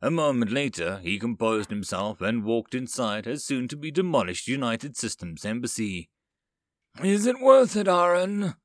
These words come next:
Lazi asked, his membranes turning a soft pink as show his sadness. "What is worth it, Lazi?" Aaron retorted as he stared at the painting depicting a star system.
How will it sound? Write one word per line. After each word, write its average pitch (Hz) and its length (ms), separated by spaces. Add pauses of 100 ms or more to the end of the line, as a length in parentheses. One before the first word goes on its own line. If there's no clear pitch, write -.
(160)
Lazi 90 480
asked, 104 380
his 110 180
membranes 160 640
turning 160 360
a 170 60
soft 175 400
pink 147 360
as 117 240
show 123 380
his 123 220
sadness. 113 640 (680)
"What 135 200
is 175 180
worth 170 360
it, 143 120
Lazi?" 131 640
Aaron 95 460
retorted 107 560
as 104 160
he 117 100
stared 110 400
at 101 80
the 123 80
painting 113 480
depicting 113 480
a 123 60
star 110 320
system. 101 560